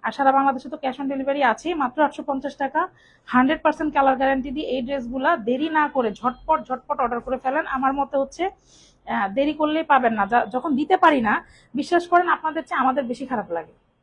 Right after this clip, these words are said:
আপনাদের চেয়ে আমার বেশি খারাপ লাগে। <clears throat>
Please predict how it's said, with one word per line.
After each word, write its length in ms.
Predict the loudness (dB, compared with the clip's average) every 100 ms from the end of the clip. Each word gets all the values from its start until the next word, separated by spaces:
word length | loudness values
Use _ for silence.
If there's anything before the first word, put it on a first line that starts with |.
| _ _ _ -4
আপনাদের 480 | -2 0 -2 -2 0
চেয়ে 160 | 2 4
আমার 160 | 4 2
বেশি 260 | -2 -2
খারাপ 280 | -2 -2 -2
লাগে। 280 | -6 -8 -14 _
<clears throat> 520 | -2 4 6 6 4